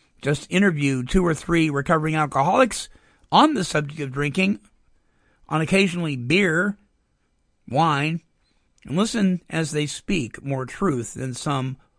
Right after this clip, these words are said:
holiness preachers on the subject. There are so many false statements made by those who have given themselves to wine. To make matters even more confusing, these church leaders condone drinking wine while at the same time confess that intoxication is wrong.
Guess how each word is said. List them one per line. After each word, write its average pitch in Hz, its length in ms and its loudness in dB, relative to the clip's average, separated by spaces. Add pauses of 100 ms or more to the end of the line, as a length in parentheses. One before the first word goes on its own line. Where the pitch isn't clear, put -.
(100)
holiness 123 540 -4
preachers 123 560 -6 (140)
on 120 360 -2
the 127 140 -6
subject. 107 720 -8 (1600)
There 190 180 4
are 180 60 4
so 302 180 2
many 269 160 2
false 202 360 0
statements 143 480 -2
made 185 240 0
by 185 140 2
those 165 400 0
who 160 120 -2
have 143 200 -4
given 185 240 -2
themselves 156 480 -4
to - 80 -6
wine. 147 520 0 (300)
To 147 100 -4
make 214 260 2
matters 196 340 2
even 165 220 -4
more 214 260 0
confusing, 147 600 -4 (340)
these 262 280 4
church 240 360 0
leaders 175 340 -2
condone 156 460 0
drinking 233 500 0
wine 170 380 2
while 156 220 0
at 151 200 -2
the 143 100 -6
same 233 360 0
time 165 340 0
confess 170 460 -2
that 156 100 -2
intoxication 135 880 -6
is 127 140 -6
wrong. 135 480 0